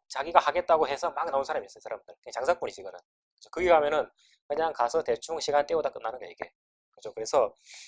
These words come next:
제가 지금 다른 수업도 계속 있긴 한데 오늘도 지금 오전 수업하다가, 노무사 쪽에서 수업하다가 오전 수업 한 두 시간 하고 끊고 지금 내려왔는데, 그래서 이게 잘못되게 도는 것보다는 제가 빨리 좀 움직이더라도 움직여서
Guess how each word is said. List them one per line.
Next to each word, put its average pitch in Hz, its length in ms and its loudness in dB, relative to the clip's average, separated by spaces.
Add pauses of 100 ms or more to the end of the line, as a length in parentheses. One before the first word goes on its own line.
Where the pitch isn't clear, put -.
제가 135 360 2
지금 - 180 -12
다른 143 220 4
수업도 185 300 2
계속 139 220 -4
있긴 - 200 -4
한데 113 380 0
오늘도 156 340 -2
지금 131 260 -8
오전 147 320 -4
수업하다가, 135 680 0 (120)
노무사 131 280 -10
쪽에서 95 440 -12
수업하다가 117 640 -2 (400)
오전 160 300 -4
수업 151 320 -2
한 117 120 -10
두 151 120 -12
시간 156 220 2
하고 131 180 0
끊고 165 320 -2
지금 123 260 -10
내려왔는데, 104 600 -4 (300)
그래서 - 140 -12
이게 139 200 4
잘못되게 175 560 2
도는 143 220 -6
것보다는 123 460 -6
제가 120 240 -8
빨리 175 240 4
좀 165 180 -10
움직이더라도 117 760 -4 (100)
움직여서 135 600 -2